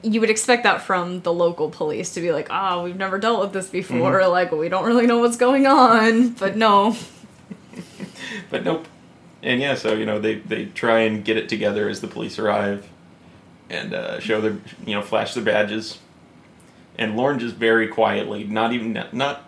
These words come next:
Speaker 2: not even looked at, just exits from around the corner of the building. You know,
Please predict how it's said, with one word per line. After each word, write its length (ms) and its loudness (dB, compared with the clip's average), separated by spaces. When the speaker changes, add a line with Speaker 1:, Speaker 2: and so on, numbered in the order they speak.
Speaker 2:
not 260 -2
even 220 -2
looked 240 0
at, 180 -6
just 240 -10
exits 480 -8
from 380 -6
around 260 -2
the 80 -8
corner 320 -4
of 60 -6
the 60 -10
building. 440 -8
You 100 -10
know, 140 -10